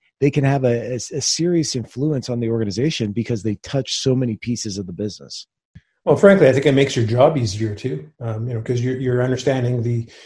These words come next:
Speaker 2: you know, the reason behind a transaction or the reason behind when, you know, when you're seeing certain things coming, rather than just having to push the paper around. You understand why that paper even exists and, and, and how it's key to the organization.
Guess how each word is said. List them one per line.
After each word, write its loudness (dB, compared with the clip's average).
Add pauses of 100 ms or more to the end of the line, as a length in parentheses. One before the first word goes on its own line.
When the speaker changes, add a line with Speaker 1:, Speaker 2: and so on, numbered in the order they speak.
(440)
Speaker 2:
you 2
know, 0
the 0
reason 4
behind 2
a 4
transaction 2
or 0
the 0
reason 0
behind -2 (180)
when, -2
you -2
know, -4
when -6
you're -2
seeing 0
certain -6
things -4
coming, -2
rather 2
than -2
just -4
having -2
to -4 (320)
push 2
the -12
paper 4
around. 2
You 0
understand -2
why 4
that -4
paper 0
even 2
exists -2
and, -8
and, -4
and -2
how -4
it's -6
key -2
to 2
the 2
organization. -4